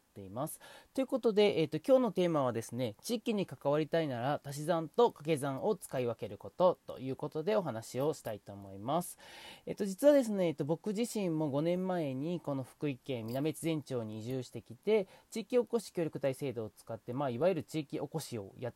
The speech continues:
てきたわけです。で、その後任期終わりまして、今宿の運営をしているわけなんですけども、この宿を運営するための法人の名前にプラスタイムズという名前をつけてるんですね。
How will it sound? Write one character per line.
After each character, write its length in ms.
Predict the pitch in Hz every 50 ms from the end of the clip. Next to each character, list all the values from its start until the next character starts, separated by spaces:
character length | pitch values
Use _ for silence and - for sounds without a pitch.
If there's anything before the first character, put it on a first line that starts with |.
| _ _ -
て 120 | - 120
き 80 | - -
た 120 | - 110
わ 120 | 101 104 -
け 100 | 120 95
で 80 | 98
す。 160 | - - - - - - - -
で、 100 | - 226
そ 120 | 208 247 240
の 120 | 247 247
後 140 | 220 254 247
任 180 | 233 233 233
期 380 | 208 - 175 165 147 139 131 - -
終 100 | 151 156
わ 100 | 151 147
り 140 | 160 170 175
ま 120 | 190 202
し 120 | 180 - -
て、 240 | - - 202 202 185
今 220 | 151 175 165 131
宿 260 | 127 135 131 147 160
の 140 | 147 135 120
運 200 | 117 123 123 120
営 80 | 117 117
を 60 | 110
し 80 | -
て 80 | - 127
い 40 | 117
る 40 | 113
わ 80 | 113 110
け 120 | - 107
な 60 | 95
ん 60 | 98
で 80 | 101 95
す 80 | - -
け 120 | - 95
ど 100 | 98 95
も、 240 | 107 131 131 117 - - - - - - -
こ 100 | - 226
の 80 | 240
宿 220 | 254 277 254 254 269 233
を 60 | 190
運 160 | 175 170 165
営 140 | 165 160 156
す 180 | - - 156
る 80 | 143 151
た 140 | - 156 143
め 120 | 143 135
の 80 | 120 120
法 280 | - - 139 151 160
人 240 | 151 151 170 170 165
の 80 | 160 156
名 100 | 160 156
前 220 | 160 156 151 151
に 160 | 156 180 175
プ 100 | - -
ラ 100 | 185 220
ス 100 | 233 -
タ 120 | - 285 262
イ 60 | 262
ム 140 | 254 208 156
ズ 100 | 143 131
と 120 | - 131
い 60 | 120
う 40 | 117
名 100 | 113 117
前 160 | 113 117 113
を 60 | 110 107
つ 100 | - -
け 80 | 131
て 120 | 95 - 101
る 120 | 101 92
ん 40 | 92
で 80 | 95
す 100 | - -
ね。 180 | 101 101 101